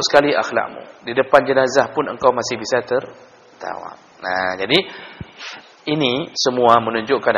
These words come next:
apa? Kalau sedang mengiringi jenazah, jangan melakukan pembicaraan dunia dan juga jangan tertawa-tawa. Aneh, Pak, tapi memang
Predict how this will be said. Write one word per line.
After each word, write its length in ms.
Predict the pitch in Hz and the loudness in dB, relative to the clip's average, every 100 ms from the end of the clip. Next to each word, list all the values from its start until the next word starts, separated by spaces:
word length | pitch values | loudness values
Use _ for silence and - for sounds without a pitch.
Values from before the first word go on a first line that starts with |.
| 98 | 2
apa? 160 | 98 107 - - - - - - - - - - _ _ - _ _ | 0 0 -4 -18 -20 -20 -20 -20 -20 -20 -20 -20 _ _ -20 _ _
Kalau 280 | - 131 160 165 | 6 8 10 8
sedang 320 | 151 139 135 127 | 4 4 2 0
mengiringi 400 | 127 123 120 117 | -4 -2 -4 -4
jenazah, 640 | 107 98 98 - 151 175 - - - 113 | -4 -6 -8 -2 -2 -2 -12 -20 -16 -2
jangan 560 | 107 98 104 131 175 170 - - | 0 0 -2 -2 -2 -12 -20 -8
melakukan 800 | 110 101 - - 127 143 175 208 - - - _ _ _ _ _ _ _ | -2 -2 -2 0 0 0 -4 -14 -20 -20 -20 _ _ _ _ _ _ _
pembicaraan 720 | 110 110 107 104 113 104 101 | -4 -2 0 4 4 2 -2
dunia 320 | 120 143 175 220 - - - - | -4 0 -2 -4 -12 -16 -18 -18
dan 320 | - 110 104 | 0 0 0
juga 320 | 104 104 127 117 | -4 0 0 2
jangan 560 | 110 107 117 165 170 - - - - - - | 2 2 0 -2 -4 -14 -20 -20 -20 -12 0
tertawa-tawa. 1120 | 117 - 104 98 92 95 - - 55 62 - - | 2 4 4 4 2 -2 -2 -2 -4 -10 -6 -2
Aneh, 240 | 139 147 | 0 -2
Pak, 320 | 120 101 104 | 2 0 0
tapi 160 | 98 104 | -4 -6
memang 320 | 101 98 95 | -2 -4 -4